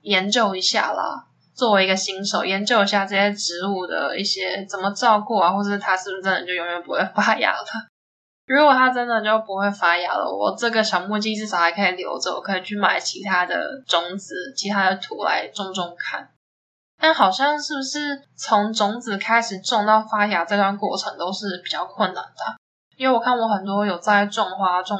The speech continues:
草的朋友，他们都是直接去花市买已经发芽的，然后就直接移植过来，买喜欢的花盆跟土，所以我也不是很确定。但总之我最近就是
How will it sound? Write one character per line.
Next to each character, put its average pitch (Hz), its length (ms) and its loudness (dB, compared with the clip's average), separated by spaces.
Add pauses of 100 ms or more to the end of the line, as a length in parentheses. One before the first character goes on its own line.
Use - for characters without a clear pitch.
草 - 240 -8
的 185 100 -12
朋 180 200 -6
友， 180 100 -8
他 233 140 2
们 269 100 -4
都 226 120 2
是 254 100 -2
直 185 80 -12
接 185 160 0
去 220 160 -6
花 180 320 0
市 180 300 -4
买 175 180 2 (100)
已 185 120 -4
经 208 200 -4
发 190 300 4
芽 202 220 2
的， - 220 -6
然 180 100 -4
后 202 180 2
就 226 220 -2
直 185 180 -8
接 190 380 2 (460)
移 208 280 0
植 202 300 -4
过 226 340 0
来， - 160 -2
买 202 180 0
喜 - 200 -2
欢 196 180 -2
的 196 80 -2
花 190 240 -2
盆 - 220 -8
跟 180 240 -4
土， - 280 -14 (640)
所 220 220 4
以 226 200 0
我 214 120 2
也 208 140 4
不 202 160 -4
是 202 120 -4
很 190 140 -6
确 - 240 -4
定。 - 440 -16 (580)
但 269 180 2
总 196 200 -2
之 196 100 -4
我 190 160 0
最 190 200 -2
近 190 80 -4
就 196 60 -4
是 196 500 -6